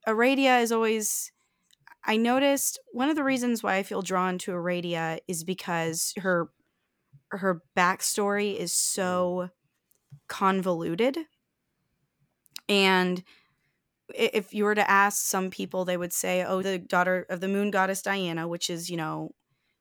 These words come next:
some people might take as blasphemy because Diana is supposed to be a virgin goddess, but she's also the daughter of the sun god, Apollo, or, um,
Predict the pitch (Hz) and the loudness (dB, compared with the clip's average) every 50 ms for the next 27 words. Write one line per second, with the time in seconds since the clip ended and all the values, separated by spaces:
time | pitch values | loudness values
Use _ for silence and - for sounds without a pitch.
0 | _ - - - 214 202 190 208 185 190 180 180 165 170 175 - - - 185 175 | _ -6 -2 0 0 2 2 2 2 2 2 2 2 2 0 -2 -2 -2 -2 -2
1 | 170 - - - _ _ _ _ - 190 190 175 160 - - 196 185 185 185 - | -2 -6 -12 -18 _ _ _ _ -2 -2 0 0 -2 -2 4 4 4 4 4 -2
2 | - - 185 175 170 165 165 160 170 175 _ _ _ _ _ _ _ _ _ _ | -4 -2 -2 -2 0 -2 -2 -4 -6 -8 _ _ _ _ _ _ _ _ _ _
3 | - 190 185 - 190 180 165 - 170 170 170 170 170 165 165 - - - 170 - | -8 -8 -4 -2 -2 -2 -2 -2 -2 -2 0 -2 -2 -2 -4 -4 -6 -6 -8 -8
4 | - - 170 175 185 233 269 285 233 226 190 175 165 175 165 160 165 170 190 - | -4 0 0 2 4 6 4 4 4 2 -2 -2 -2 -4 -4 -4 -4 -6 -6 -8
5 | - - _ _ _ _ _ _ _ - - 196 - - 196 180 196 180 185 180 | -10 -12 _ _ _ _ _ _ _ -8 -6 -4 -4 -4 -2 0 2 2 2 2
6 | - - 190 185 180 175 170 170 170 175 175 _ _ _ _ _ _ _ _ _ | 0 0 0 2 2 2 2 2 0 -2 -6 _ _ _ _ _ _ _ _ _
7 | _ _ - 185 185 196 190 185 180 175 170 170 170 - _ _ _ _ - - | _ _ -10 -4 -2 -2 0 0 -2 -2 -4 -4 -6 -8 _ _ _ _ -14 -6
8 | - 190 180 175 175 175 170 165 165 165 - - _ _ - 190 175 165 165 165 | -2 2 2 2 2 2 0 0 -2 -4 -6 -8 _ _ -6 -4 -2 0 0 -2
9 | 160 156 165 - 180 - - 240 240 240 220 185 180 165 160 156 160 - 190 - | -2 -4 -6 -6 -4 -2 0 2 2 2 2 0 0 -2 -2 -2 -6 -8 -10 -16
10 | _ _ _ _ _ _ _ - 190 180 - - 214 208 208 202 202 196 190 190 | _ _ _ _ _ _ _ -8 -8 -6 -2 2 2 2 4 4 2 4 4 2
11 | 190 185 185 185 185 _ _ _ _ _ _ _ _ - 185 180 180 175 170 165 | 2 2 0 -4 -8 _ _ _ _ _ _ _ _ -2 0 2 2 2 2 0
12 | 160 160 160 156 160 - _ _ - 175 170 156 156 156 156 156 156 151 - | 0 -2 -4 -6 -10 -12 _ _ -8 -6 -4 -4 -4 -4 -6 -8 -10 -10 -12